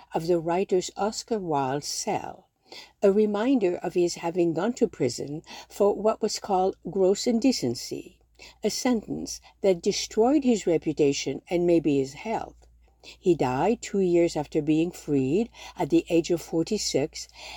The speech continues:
and for many, he has become a symbol of the injustice that the L G B T plus community has been subjected to. But this is also a time when in countries like the U S,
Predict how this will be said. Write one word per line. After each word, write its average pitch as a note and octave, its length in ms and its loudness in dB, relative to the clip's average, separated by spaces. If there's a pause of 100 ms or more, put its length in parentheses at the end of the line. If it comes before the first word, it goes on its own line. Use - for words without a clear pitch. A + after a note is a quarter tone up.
and A#3 160 4
for C#4 200 0
many, F#3+ 500 2 (260)
he A3 120 0
has G3+ 240 -2
become A3 340 -2
a A#3 80 2
symbol F3 540 -2
of E3 100 -4
the F3 180 4
injustice F#3 800 -2 (340)
that F#3+ 180 0
the F#3 120 2
L G#3+ 140 4
G A3+ 180 -4
B A3 140 0
T G#3 180 -4
plus F#3+ 360 -2
community F3 720 0
has D3 260 -4
been D3+ 240 -2
subjected D#3+ 720 -4
to. - 300 -8 (1120)
But - 280 2
this C#4+ 280 2
is D4 140 0
also D#4+ 400 0
a F3+ 60 4
time C3+ 560 -8 (280)
when A3 200 2
in A3 160 2
countries B3 560 0
like E3+ 200 0
the E3 100 6
U D#3 300 4
S, B2+ 340 -4